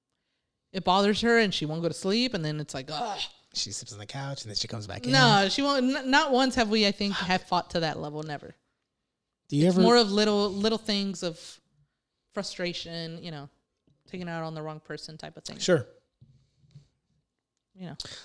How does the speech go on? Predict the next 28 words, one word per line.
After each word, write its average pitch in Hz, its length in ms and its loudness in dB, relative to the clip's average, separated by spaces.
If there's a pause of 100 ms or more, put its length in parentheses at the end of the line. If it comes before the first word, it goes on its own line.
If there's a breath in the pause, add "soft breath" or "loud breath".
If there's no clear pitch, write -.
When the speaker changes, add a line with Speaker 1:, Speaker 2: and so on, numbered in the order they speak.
(160 loud breath)
Speaker 2:
Uh, 165 280 10 (400)
as 143 100 -2
far 196 140 10
as 160 100 8
Jenny 165 260 6
and 214 100 6
I 220 120 4
go, 233 320 2
we 147 80 -4
fight 160 200 0
all 143 100 2
the 131 80 -2
time. 165 240 -4 (680)
Speaker 1:
Really? 240 260 -4 (440)
Speaker 2:
I 277 80 -6
mean, 277 280 -2 (220)
not 240 220 -6
bad. 110 260 -6 (200)
Just, - 220 -6
like, 120 140 -8 (160)
stupid 113 380 -10
little 104 180 -10
arguments. 107 600 -8 (1400)
But 175 120 2
not 233 180 8
really. 175 340 8 (480)
Not 190 120 -2
really. 147 320 0